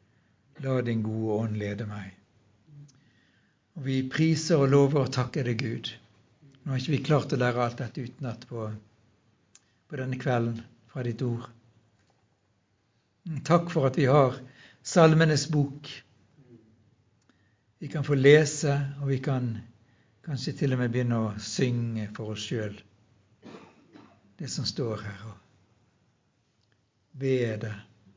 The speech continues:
leve det, sånn som vi hørte i vitnesbyrdet også, at det er en salme for hver eneste en av situasjonene vi kommer opp i. Det er en salme når vi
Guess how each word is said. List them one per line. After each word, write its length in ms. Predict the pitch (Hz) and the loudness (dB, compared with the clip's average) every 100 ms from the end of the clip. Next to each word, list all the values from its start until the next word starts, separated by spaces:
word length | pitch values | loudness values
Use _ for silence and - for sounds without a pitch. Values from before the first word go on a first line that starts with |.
| _ _ _ _ _ _ _ _ _ _ _ | _ _ _ _ _ _ _ _ _ _ _
leve 520 | 151 135 139 143 139 131 | -4 2 4 6 4 0
det, 140 | 117 98 92 _ _ _ _ _ _ _ _ _ _ _ - _ _ | -2 -8 -12 _ _ _ _ _ _ _ _ _ _ _ -20 _ _
sånn 160 | - 143 | -14 -8
som 120 | 170 | -4
vi 140 | 139 127 | 2 4
hørte 300 | 135 - 139 | 2 2 0
i 40 | |
vitnesbyrdet 640 | 127 - 135 - 135 120 | 0 -2 -4 -2 -4 0
også, 300 | 123 110 - - _ _ _ _ _ _ _ - - _ _ _ 147 | 0 0 -6 -18 _ _ _ _ _ _ _ -20 -20 _ _ _ -14
at 60 | - | -6
det 80 | 151 | -2
er 60 | 139 | 0
en 100 | 131 | 0
salme 600 | 123 - 143 135 139 135 127 | -2 0 2 4 2 0 -4
for 160 | 131 | -6
hver 240 | - 135 135 | -4 0 0
eneste 480 | 135 135 127 151 139 | 0 0 -2 -4 -2
en 100 | 131 123 - _ _ _ _ | -2 -6 -12 _ _ _ _
av 160 | 151 135 | -8 -6
situasjonene 720 | - 147 165 104 156 131 120 | -4 -4 -2 -2 0 0 0
vi 120 | 113 107 | -4 -4
kommer 260 | 135 123 | -4 -2
opp 160 | 120 - | -4 -8
i. 60 | 104 95 _ _ _ _ _ _ _ _ _ - - _ _ - | -18 -20 _ _ _ _ _ _ _ _ _ -20 -20 _ _ -12
Det 80 | 151 | -8
er 60 | |
en 60 | 139 | -6
salme 520 | - 170 143 143 135 127 | 0 4 4 4 2 0
når 80 | |
vi 20 | 127 | 0